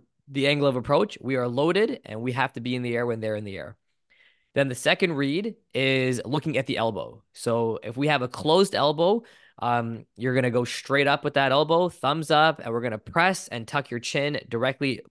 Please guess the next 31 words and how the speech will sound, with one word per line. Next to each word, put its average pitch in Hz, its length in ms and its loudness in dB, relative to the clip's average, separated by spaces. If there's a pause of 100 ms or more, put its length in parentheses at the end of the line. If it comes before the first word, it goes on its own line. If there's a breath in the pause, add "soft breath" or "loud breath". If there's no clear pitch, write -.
(100)
below 127 320 4
you, 180 240 2
like, 117 180 -6
right 123 260 -2
into 131 220 -8
your 120 100 -2
chest, 151 380 -2 (440 soft breath)
and 123 260 -2
go 123 220 2
forward 156 360 4
and 123 120 0
get 120 120 -2
that 107 200 0
block. 139 320 0 (440)
If 196 240 4
they 147 140 4
turn 226 460 0
that 180 160 4
elbow 117 340 -2
or 123 200 -2
open 156 220 -2
that 139 120 0
elbow 123 320 0
out, 135 340 0
then 120 100 -6
you 123 80 -4
know 120 140 -2
they're 113 100 -4
gonna 110 160 -4
go 104 120 -6
cross. 117 500 -4